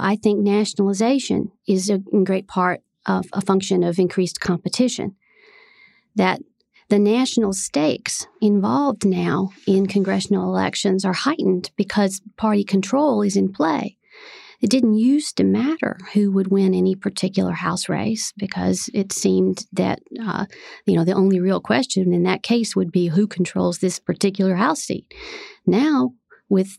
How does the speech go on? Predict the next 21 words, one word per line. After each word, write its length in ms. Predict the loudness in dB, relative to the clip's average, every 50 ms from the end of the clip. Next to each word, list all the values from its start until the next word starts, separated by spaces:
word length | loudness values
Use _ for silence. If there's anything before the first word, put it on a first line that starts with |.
| -8
margins 500 | -4 0 2 2 4 4 2 2 0 0 -2
of 60 | -2
control 580 | 0 0 0 2 2 2 2 2 0 -2 -4 -6 _ _ -4
narrow, 540 | 0 2 2 2 2 2 2 2 2 0 0 -4 _ _ _ _ -20 -20 _ _ _ _ _
the 180 | -2 0 0 0
swing, 540 | 0 0 0 2 4 4 4 4 2 0 -4 -12 _ _ _ -2
uh, 220 | -2 0 0 0
races 580 | 0 2 2 2 0 0 0 0 0 0 -2 -4
are 260 | -2 -2 0 0 0 0
important 600 | 0 0 0 2 2 2 2 2 0 -2 -2 -4 -6 -4
to 160 | 0 2 2 4
national 540 | 4 4 2 2 0 0 0 0 -2 0
constituencies, 800 | 0 0 -2 0 0 -2 -2 -2 -2 -2 -4 -2 -2 -2 0 0
not 200 | 0 0 0 0
just 280 | 0 -2 -2 -2 -4 -4
to 60 | -2
local 360 | 0 0 0 0 0 -2 -2
constituencies, 760 | -2 -2 -2 -2 -2 -4 -2 -2 -2 -2 -2 -4 -6 -8 -6 -4
c-, 80 | -2
because 400 | -2 -2 0 0 0 0 -2 -2
the, 140 | -4 -6